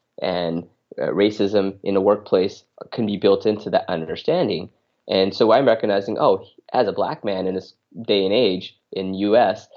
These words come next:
he might have a particularly, uh, set of experiences that have him targeted, feeling, uh, much more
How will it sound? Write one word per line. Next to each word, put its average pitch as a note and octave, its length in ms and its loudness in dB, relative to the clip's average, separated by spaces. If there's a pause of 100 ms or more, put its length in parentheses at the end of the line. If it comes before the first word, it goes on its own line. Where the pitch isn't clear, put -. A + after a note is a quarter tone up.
(220)
he D#3+ 140 -6
might E3 200 0
have A2 140 2
a G2 80 -2
particularly, - 720 -4 (280)
uh, E2 160 0
set - 240 4
of G#2 80 0
experiences G#2+ 560 -2
that G2 200 2
have G2 220 0
him F#2+ 180 -6
targeted, G2+ 600 0 (160)
feeling, G#2 480 0 (200)
uh, G2 60 -6
much G2 260 0
more G2+ 400 2